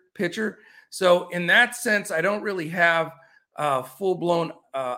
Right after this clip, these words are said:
up, pay up and value, but I have two cons-, what I consider slight pay ups, but values in the same sense. So,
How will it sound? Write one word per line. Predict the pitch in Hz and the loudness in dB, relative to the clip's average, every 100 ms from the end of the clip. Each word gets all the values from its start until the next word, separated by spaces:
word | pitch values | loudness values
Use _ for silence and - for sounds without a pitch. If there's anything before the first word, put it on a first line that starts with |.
| - | -4
up, | 180 - - | -4 -4 -16
pay | - 190 185 | -8 -4 0
up | 180 180 - | 0 -2 -6
and | 170 160 143 | -8 -6 -4
value, | 147 139 160 208 220 | -2 0 0 -2 -6
but | 175 156 | -6 -4
I | 156 | 0
have | 156 156 - | 0 -2 -12
two | - 220 226 214 190 _ _ _ _ _ | -12 -8 -6 -6 -8 _ _ _ _ _
cons-, | 170 160 - - - | -10 -10 -10 -12 -12
what | 165 160 | -4 0
I | 165 | 2
consider | 208 - 185 - 190 175 165 160 156 _ - | 2 -2 -12 -6 -4 -2 -2 -2 -8 _ -18
slight | - 226 277 262 - | -8 0 0 0 -6
pay | 214 180 | -4 -2
ups, | 151 151 - | -2 -4 -6
but | 156 143 | -6 -4
values | 135 156 180 180 170 151 139 | -2 2 2 2 -4 -8 -8
in | 139 | -8
the | |
same | 135 165 151 131 | -8 -6 -6 -6
sense. | 127 - 160 110 - - _ _ _ | -8 -4 -2 -4 -10 -20 _ _ _
So, | - 170 156 139 | -8 -2 -2 -2